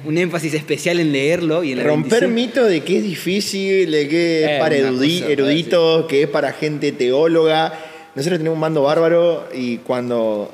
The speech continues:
Speaker 2: descubrimos el tesoro que hay en Apocalipsis, eh, creo que te cambia la visión de todo. O sea, te cambia. No, es como que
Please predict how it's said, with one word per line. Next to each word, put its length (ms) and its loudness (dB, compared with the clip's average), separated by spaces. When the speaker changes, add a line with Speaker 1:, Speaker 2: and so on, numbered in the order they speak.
Speaker 2:
descubrimos 600 -4
el 100 -6
tesoro 320 -2
que 80 0
hay 60 0
en 80 -2
Apocalipsis, 680 -2
eh, 580 -4
creo 180 -2
que 80 -4
te 120 -6
cambia 260 -2
la 40 0
visión 240 -4
de 100 -2
todo. 160 -2
O 360 -18
sea, 320 -4
te 80 -6
cambia. 340 -2
No, 580 -4
es 140 -4
como 260 -4
que 360 -2